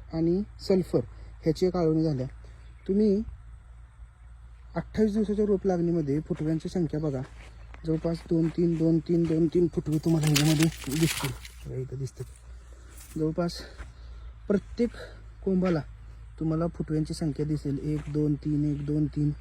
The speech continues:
काही काही ठिकाणी रोप चांगलं बसलं तिथं तीन, चार, तीन, चार पण आहेत.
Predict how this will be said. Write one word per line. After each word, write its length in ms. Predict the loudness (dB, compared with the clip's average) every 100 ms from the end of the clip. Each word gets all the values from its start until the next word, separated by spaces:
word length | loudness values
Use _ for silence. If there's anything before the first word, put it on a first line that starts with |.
| -10 -18 -18 -6
काही 140 | 0 2
काही 180 | 2
ठिकाणी 360 | 2 0 2 2 0 -6 -18 -18 -18 -6
रोप 240 | -2 -2 -2
चांगलं 260 | 0 0
बसलं 340 | -2 -2 -2 -2
तिथं 180 | -4
तीन, 160 | -2 -2
चार, 200 | 0 -4
तीन, 220 | -2 -2
चार 180 | -2 -6
पण 160 | -4 -4
आहेत. 200 | -4